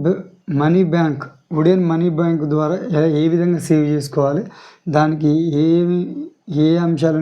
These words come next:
నుంచి మనకి సెకండరీ ఇన్కమ్ అనేది వస్తుంది, ఆ సెకండరీ ఇన్కమ్ని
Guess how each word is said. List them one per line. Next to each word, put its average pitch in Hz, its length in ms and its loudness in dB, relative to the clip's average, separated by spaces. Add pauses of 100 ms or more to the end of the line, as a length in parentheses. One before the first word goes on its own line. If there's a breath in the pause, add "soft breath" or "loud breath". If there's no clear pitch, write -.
నుంచి 160 200 -2
మనకి 156 340 0 (440 loud breath)
సెకండరీ 170 400 2
ఇన్కమ్ 165 260 0
అనేది 151 240 0
వస్తుంది, 147 380 0 (720 loud breath)
ఆ 165 140 -2 (100)
సెకండరీ 175 400 2
ఇన్కమ్ని 165 340 0